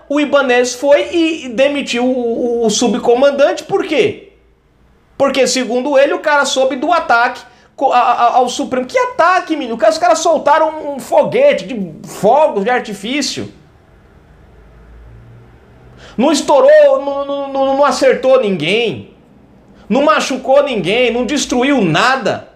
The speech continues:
E aí, Sarah Winter é presa, mais três do grupo dela é presa, presos,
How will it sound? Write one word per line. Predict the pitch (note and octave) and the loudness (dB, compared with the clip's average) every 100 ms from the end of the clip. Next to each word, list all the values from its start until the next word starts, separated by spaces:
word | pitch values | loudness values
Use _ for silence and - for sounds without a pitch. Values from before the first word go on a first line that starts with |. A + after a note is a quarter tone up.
| _ _ _ _ _ _ _ _ _ _ _ _ _ _ _ _ _ _ _ _ _ _ _ | _ _ _ _ _ _ _ _ _ _ _ _ _ _ _ _ _ _ _ _ _ _ _
E | - | 0
aí, | C#4+ E4 F#4+ - - _ _ _ _ _ _ - | 2 2 0 -4 -20 _ _ _ _ _ _ -4
Sarah | - C#4+ C#4+ | 0 2 2
Winter | C4 C#4 C#4+ | 0 0 0
é | C4 | 0
presa, | B3+ C#4 D4 C#4+ C#4+ - _ _ _ _ | 2 4 4 0 -8 -14 _ _ _ _
mais | - G#3 C4 A#3+ | -4 0 0 0
três | - C4 B3+ | 0 0 2
do | G#3+ | -2
grupo | G#3+ A#3 A3 | -4 -4 -2
dela | G3+ A3+ | 0 2
é | G#3 | 2
presa, | G#3+ C#4+ C#4+ C#4+ C#4+ C#4+ - _ _ | 2 4 4 2 -6 -6 -20 _ _
presos, | G3 B3 C4+ C4+ - | 2 2 2 -2 -12